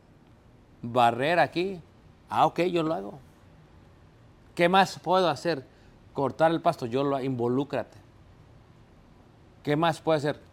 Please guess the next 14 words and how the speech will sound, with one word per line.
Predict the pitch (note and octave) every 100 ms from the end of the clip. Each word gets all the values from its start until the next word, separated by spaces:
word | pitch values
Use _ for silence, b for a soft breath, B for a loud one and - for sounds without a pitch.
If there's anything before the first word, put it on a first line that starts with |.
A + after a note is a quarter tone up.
| -
Comparte | A#2+ A#2 - C3+ C#3+ D#3+
el |
evangelio | D3+ C3 G#2 C#3 C#3 B2+
con | A2+
gente, | A2 C3 B2
involúcrate. | A2 G#2 A2+ B2+ A#2 G#2 - - - - - - - - - -
Y | A2+
eso | A#2+ C#3
te | C#3+
va | A#2+
a | B2
ayudar | B2 B2
a | A#2
madurar. | G#2+ G#2+